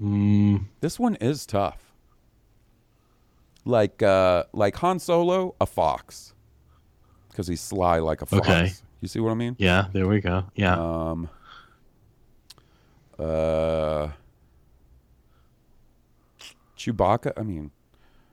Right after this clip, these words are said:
Speaker 2: Chewbacca would be like a golden retriever or some shit, you know? But
Speaker 1: Right.
Speaker 2: what would, uh, what would Anakin be?
Speaker 1: I'm trying to decide if he's a mammal or a reptile.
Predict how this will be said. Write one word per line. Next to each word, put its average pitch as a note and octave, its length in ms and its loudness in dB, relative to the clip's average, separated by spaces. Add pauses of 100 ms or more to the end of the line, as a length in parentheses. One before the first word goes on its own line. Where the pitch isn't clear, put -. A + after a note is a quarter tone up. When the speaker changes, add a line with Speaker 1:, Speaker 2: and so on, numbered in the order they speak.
(180)
Speaker 2:
Chewbacca F2+ 400 0
would F2+ 160 -2
be F#2 100 -2
like E2 200 0
a D#2+ 60 -8
golden D#2+ 300 0
retriever D2+ 500 -8
or C2+ 40 -18
some C2+ 240 -20
shit, - 260 -20
you D2+ 80 -12
know? E2 140 -10 (1200)
But - 120 -4
Speaker 1:
Right. F#2 180 2
Speaker 2:
what F3 180 -2 (140)
would, C#3 520 -2
uh, G2 600 -4 (1600)
what C#3 240 -6
would D3+ 240 -4
Anakin E2+ 560 -6
be? A1 360 -20 (840)
Speaker 1:
I'm A2 100 4
trying D#3+ 240 8
to F3 60 10
decide A#2+ 300 4
if G2 120 0
he's G2+ 200 0
a F#2+ 80 0
mammal F#2+ 380 2
or E2+ 180 0
a D2+ 40 -4
reptile. D#2 600 -6